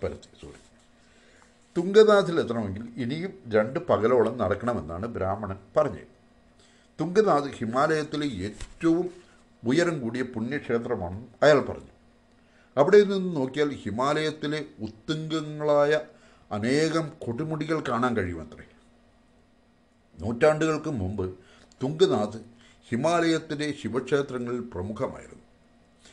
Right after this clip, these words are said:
ബുദ്ധമതത്തിൻ്റെ വളർച്ചയോടൊപ്പം തുംഗനാഥിൻ്റെ പ്രാധാന്യവും കുറഞ്ഞു വന്നു. നൂറ്റാണ്ടുകളോളം അവിടെ പൂജ നടക്കാതായി. ഹിന്ദുമത നവോത്ഥാനത്തിൽ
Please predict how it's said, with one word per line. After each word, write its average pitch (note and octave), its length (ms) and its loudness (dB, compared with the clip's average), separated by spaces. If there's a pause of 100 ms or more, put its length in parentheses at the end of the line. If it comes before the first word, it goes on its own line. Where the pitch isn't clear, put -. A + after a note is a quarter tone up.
(200)
ബുദ്ധമതത്തിൻ്റെ E3+ 840 -2
വളർച്ചയോടൊപ്പം A2 840 -2 (520)
തുംഗനാഥിൻ്റെ E3 680 2
പ്രാധാന്യവും A#2 800 -4
കുറഞ്ഞു D#2 340 -14
വന്നു. D2 200 -20 (960)
നൂറ്റാണ്ടുകളോളം E3 1000 2
അവിടെ A2+ 180 0
പൂജ C3 420 -4
നടക്കാതായി. F2+ 540 -6 (680)
ഹിന്ദുമത F#3+ 640 0
നവോത്ഥാനത്തിൽ C#3+ 880 -2